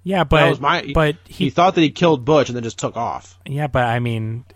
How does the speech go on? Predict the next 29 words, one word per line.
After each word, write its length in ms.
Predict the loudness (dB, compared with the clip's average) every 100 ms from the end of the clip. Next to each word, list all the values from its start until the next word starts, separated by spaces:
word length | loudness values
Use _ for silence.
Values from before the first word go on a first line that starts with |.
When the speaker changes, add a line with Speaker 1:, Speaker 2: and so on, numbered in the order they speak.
| -18
Speaker 1:
he, 480 | -16 -16 -20 -20 -16
I 120 | -2 0
don't 120 | 4
know. 100 | 4
I 120 | 2
thought 160 | 0 0
that 60 |
was 140 | -2 -2
really 240 | -6 -6
strange. 440 | -6 -4 -4 -4 -4
I 40 |
mean, 160 | -6 -6
if 140 | -6
you're 160 | -4 0
having 200 | -2 -4
a 60 |
fight 340 | -8 -6 -6 -6
with 100 | -8
someone 260 | -8 -8
and 80 | -8
trying 160 | -8 -10
to 40 |
kill 320 | -10 -8 -6
them, 140 | -6 -6
wouldn't 280 | -4 -4
you, 480 | -4 -4 -4 -4 -8 -12 _ _ _ -18
like, 220 | -16 -16
confirm 840 | -18 -8 -2 0 0 0 -2 -4
or, 400 | -6 -10 -14 -16